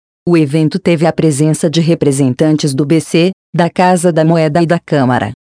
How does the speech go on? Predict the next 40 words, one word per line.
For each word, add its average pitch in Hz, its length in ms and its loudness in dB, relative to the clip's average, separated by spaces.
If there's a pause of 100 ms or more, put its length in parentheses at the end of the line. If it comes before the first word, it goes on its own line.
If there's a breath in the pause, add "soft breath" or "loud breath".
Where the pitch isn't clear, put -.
(200)
Constituição 175 800 -2
outorgada. 151 680 0
A 147 40 0
Constituição 175 840 -2
de 170 120 0
mil 185 220 2
oitocentos 185 680 -2
e 165 80 0
vinte 180 320 0
e - 40 -6
quatro 196 420 0
foi 180 260 0
outorgada 156 720 0
pelo 190 220 0
imperador 165 580 0
Dom 147 200 0
Pedro 165 380 0
I, 160 500 0 (220)
em 170 120 2
meio 165 360 2
à 156 80 0
falta 151 440 -2
de 139 100 -2
acordo 151 460 0
na 143 100 2
Assembleia 156 520 0
Constituinte 175 800 -2
do 185 140 0
ano 151 180 2
anterior. 156 640 0 (440)
Essa - 280 0
foi 175 240 0
a 147 40 0
Constituição 156 840 -2
mais 143 300 0
longeva 156 580 0
da 170 100 0
história 170 520 0
do 156 100 0
Brasil, 139 540 0